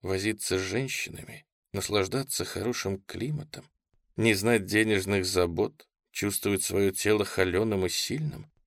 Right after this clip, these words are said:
Или туманные мечты о райском житии в будущей жизни, в мире невидимых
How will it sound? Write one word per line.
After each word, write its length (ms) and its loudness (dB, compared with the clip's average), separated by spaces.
Или 240 0
туманные 760 4
мечты 580 2
о 120 6
райском 500 2
житии 580 0
в 160 -2
будущей 680 0
жизни, 680 -2
в 160 -10
мире 400 0
невидимых 880 -2